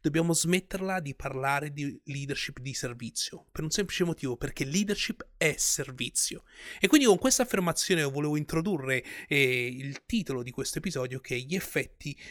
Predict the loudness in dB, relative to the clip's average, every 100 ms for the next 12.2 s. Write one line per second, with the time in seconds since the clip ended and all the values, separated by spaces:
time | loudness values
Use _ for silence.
0 | -10 -4 0 0 -2 -4 -6 -6 -8 -10
1 | -10 -10 -8 -4 -2 0 0 -2 -4 -2
2 | -2 -2 -4 -6 -6 -6 -8 -8 -10 -2
3 | -2 0 -2 -2 -4 -4 -8 -4 -4 -4
4 | -6 -10 -8 -8 -12 -20 -20 -20 -20 _
5 | _ _ _ _ _ _ _ -20 _ _
6 | _ _ _ _ _ -20 -20 -20 -20 _
7 | _ _ _ -18 -16 -4 2 4 4 4
8 | 6 6 2 -18 0 2 2 0 0 0
9 | 2 2 2 -2 -2 -4 0 -2 0 -4
10 | -4 -6 -4 -6 -6 -8 -4 -2 0 0
11 | 0 -2 -4 -4 -6 -6 -8 -8 -8 -10
12 | -12